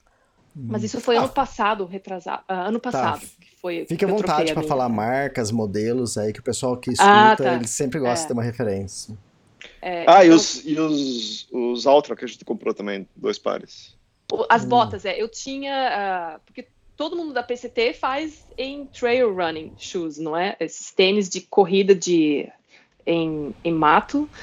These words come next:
Speaker 1: E a gente usava bota. Eu gosto muito da minha bota, protege bem o meu pé, porque eu já virei os meus dois tornozelos, assim, eu viro fácil meu tornozelo, eu gosto dessa proteção. Mas eu via que todo mundo usava os de cano baixo e, como é que vocês chamam,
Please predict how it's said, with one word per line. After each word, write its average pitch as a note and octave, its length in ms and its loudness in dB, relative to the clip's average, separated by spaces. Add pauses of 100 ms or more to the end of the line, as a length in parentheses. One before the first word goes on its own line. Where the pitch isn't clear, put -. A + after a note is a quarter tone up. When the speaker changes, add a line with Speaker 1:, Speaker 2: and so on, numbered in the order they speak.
(520)
Speaker 1:
E G#3 520 8
a - 100 6
gente G#3 160 0
usava B3 300 6
bota. G#3+ 360 2
Eu F#3+ 100 -8
gosto A3+ 360 -6
muito A#3 380 -4
da G3 80 -2
minha G3 180 -6
bota, - 240 -8
protege F#3+ 400 -10
bem G3+ 140 0
o - 20 2
meu G3+ 80 -2
pé, G3+ 120 -4
porque - 140 -6
eu A3+ 40 2
já A3+ 100 2
virei B3 220 4
os A3+ 100 0
meus A#3 240 -6
dois A3+ 540 0
tornozelos, F3+ 720 -4
assim, E3+ 220 -12
eu F3 60 -8
viro F#3+ 200 -6
fácil E3 380 -4
meu F3+ 80 -4
tornozelo, F3+ 440 -2
eu G3+ 40 0
gosto F#3 300 4
dessa F#3+ 200 -10
proteção. F#3 580 -2 (340)
Mas G3 200 2
eu A#3 120 10
via A#3+ 220 2
que B3+ 120 -4
todo C4 340 4
mundo C#4 240 0
usava A3 600 2 (320)
os G3+ 160 -8
de F#3+ 120 -12
cano G#3+ 320 -4
baixo G3+ 800 -2
e, A3+ 720 -6 (480)
como E4 160 -4
é - 20 -4
que - 100 -12
vocês - 180 2
chamam, F#3+ 420 -2